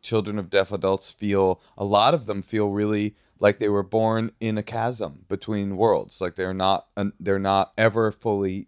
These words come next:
deaf, obviously, 'cause they can hear, and they're not ever fully hearing because they were reared in the deaf community. They spoke sign before they talked. They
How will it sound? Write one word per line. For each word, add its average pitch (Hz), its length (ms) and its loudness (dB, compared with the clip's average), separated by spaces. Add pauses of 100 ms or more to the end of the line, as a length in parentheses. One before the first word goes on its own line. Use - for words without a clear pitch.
(100)
deaf, 92 380 2 (120)
obviously, 85 680 -2
'cause 90 160 -12
they 85 100 -4
can 85 140 -14
hear, 92 300 0 (440)
and 110 100 0
they're 107 80 0
not 104 220 0
ever 110 240 -2
fully 104 260 -4
hearing 120 360 -4
because 95 300 -8
they 98 120 -4
were 90 160 -6
reared 98 480 -4
in 90 320 -14
the 82 80 -18
deaf 87 200 -4
community. 98 520 -6
They 82 160 -6
spoke - 340 -8
sign 98 360 -6
before 87 260 -8
they 78 80 -8
talked. 101 560 0
They 82 200 -4